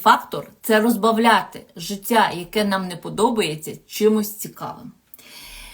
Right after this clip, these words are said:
Е, це можуть бути такі дешеві задоволення, наприклад, м, е, переглядати серіали, чи зараз ми скролимо соціальні мережі, чи, можливо,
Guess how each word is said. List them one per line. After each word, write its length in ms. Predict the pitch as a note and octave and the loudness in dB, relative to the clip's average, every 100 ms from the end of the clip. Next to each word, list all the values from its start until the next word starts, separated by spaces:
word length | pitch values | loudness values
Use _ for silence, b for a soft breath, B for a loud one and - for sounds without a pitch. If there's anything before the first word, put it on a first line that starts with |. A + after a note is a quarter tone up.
| B B - | B B -6
Е, 120 | G3+ | -6
це 180 | - D#4 | 4 4
можуть 400 | E4 D#4+ C#4 A3+ | 4 0 0 -2
бути 240 | D4 C4 | -2 -4
такі 420 | A3+ A3 B3+ B3+ G3+ | -6 -6 -2 0 0
дешеві 380 | A#3 B3 A3+ | -2 0 0
задоволення, 680 | G#3+ G3 F3+ F#3+ A#3+ G#3+ F3+ | 0 -4 -2 0 2 0 -2
наприклад, 600 | E3+ E3 G#3+ G#3+ G3 - - - - - | -6 -2 -4 -2 -4 -4 -12 -14 -16 -14
м, 240 | D#3 C#3+ | -12 -10
е, 520 | D3+ C#3 - - E2+ - - - - - - - - _ _ _ - - | -10 -12 -14 -16 -18 -18 -20 -20 -20 -20 -16 -16 -16 _ _ _ -20 -6
переглядати 720 | A#3 A3+ A3 A3+ A#3 B3 A3+ | 2 4 4 4 6 4 4
серіали, 600 | G#3+ G3 F3 D3+ D3+ C#3 | -2 -2 -2 0 -2 -4
чи 540 | D3+ - F3 E3+ D#3+ D3+ | -10 -8 -6 -4 -4 -4
зараз 400 | E3 G3+ G3 F3 | -2 0 0 -2
ми 320 | F#3 F3 E3+ | -6 -8 -6
скролимо 760 | E3+ - G3+ G3+ F#3+ F3+ F3 E3+ | -8 -4 -2 0 -2 -6 -8 -8
соціальні 840 | F3 D#3+ G3+ F#3 F#3 F3+ F3+ E3+ B B B | -8 -6 0 2 2 -2 -8 -8 B B B
мережі, 640 | G3 G3 F3+ D#3+ D#3 E3+ D3+ | -2 0 2 0 -2 -4 -6
чи, 200 | - G#3 | -4 -4
можливо, 640 | G3+ G#3 A3+ A3 G#3+ | -4 -2 0 4 2